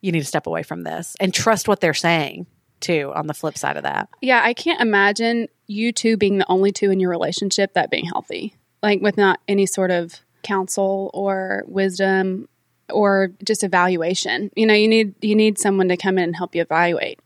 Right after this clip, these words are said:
Speaker 2: I think, even as a single person. I mean, I, I feel like I had people in my life to do that as well.
Speaker 1: So you're sitting across from me right now and you're holding that microphone with your left hand.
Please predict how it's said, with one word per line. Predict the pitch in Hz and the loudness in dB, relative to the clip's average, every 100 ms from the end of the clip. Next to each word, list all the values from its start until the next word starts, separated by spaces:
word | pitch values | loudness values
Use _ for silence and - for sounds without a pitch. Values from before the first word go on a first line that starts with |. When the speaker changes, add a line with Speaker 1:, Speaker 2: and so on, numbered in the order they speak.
| - | -14
Speaker 2:
I | 190 | -12
think, | 196 175 - | -8 -8 0
even | 214 233 | 2 6
as | 220 202 | 4 4
a | |
single | - 233 202 | 0 -2 -4
person. | - - 190 | -6 -6 -4
I | |
mean, | 202 190 185 - | 0 0 -2 -4
I, | 196 | -4
I | |
feel | 190 190 | -2 -2
like | 180 | -2
I | 190 | -4
had | 190 - | -6 -6
people | 196 190 | -6 -4
in | |
my | 185 | -4
life | - - | -4 -6
to | - | -6
do | 202 | -2
that | - - | -2 -2
as | 185 | -2
well. | 202 214 202 - _ _ _ _ | -2 -2 -4 -10 _ _ _ _
Speaker 1:
So | - | 0
you're | 226 220 | 2 2
sitting | 214 262 262 | 2 0 0
across | 254 220 196 | 0 0 0
from | 202 | -2
me | 185 | 0
right | 170 | -2
now | 180 165 | -2 -4
and | |
you're | 165 | -4
holding | 165 185 | -2 -2
that | 190 165 | 0 -2
microphone | 165 160 160 156 | -2 -2 -2 -2
with | 151 | -2
your | 156 | 0
left | 151 147 - | 2 0 -2
hand. | 139 139 | -10 -10